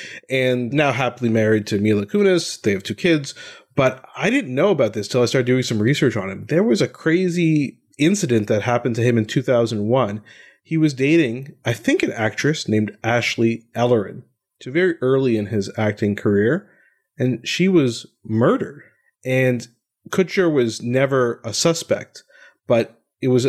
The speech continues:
eventually kind of found that she was killed by this serial killer named Michael Gargiulo. And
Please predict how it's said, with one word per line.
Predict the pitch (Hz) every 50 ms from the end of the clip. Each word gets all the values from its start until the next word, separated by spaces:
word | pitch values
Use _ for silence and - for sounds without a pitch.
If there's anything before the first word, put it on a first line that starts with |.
| - - _ -
eventually | 131 120 127 156 202 214 - 160 131 120 117 110 - _ _ _ _ _ _
kind | - - 135 120
of | 107 -
found | - 131 123 127 135 139 147 123 120
that | - - - _ _ _ _ _ -
she | - - 139
was | 123 117 -
killed | - 135 127 117
by | 117 110
this | 107 110 107 -
serial | - - - 156 151 165 170 160 135
killer | - - 127 120 98 101 107
named | 107 107 107 107 107 104 - - - - _ -
Michael | 113 113 120 123 135 139 139 156 143 139 135 - - - 113
Gargiulo. | 101 113 107 107 104 101 131 147 139 127 107 - - - _ _ _ _ _ _ _ _
And | 123 127 131 127 127 127 127 127 123 123 123 123 113 -